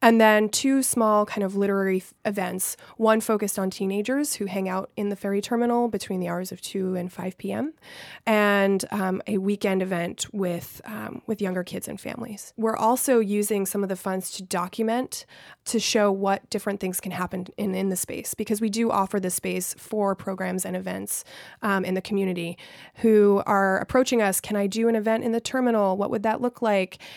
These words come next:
And we're still figuring that out. So this allows us kind of in a short amount of time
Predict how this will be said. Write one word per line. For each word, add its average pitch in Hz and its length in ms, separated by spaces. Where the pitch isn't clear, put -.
And 214 180
we're 233 120
still 254 200
figuring 269 360
that 277 160
out. 302 300
So - 140
this 254 160
allows 214 360
us 202 200
kind 208 160
of 196 60
in 185 80
a 180 60
short 214 280
amount 202 220
of 190 80
time 185 480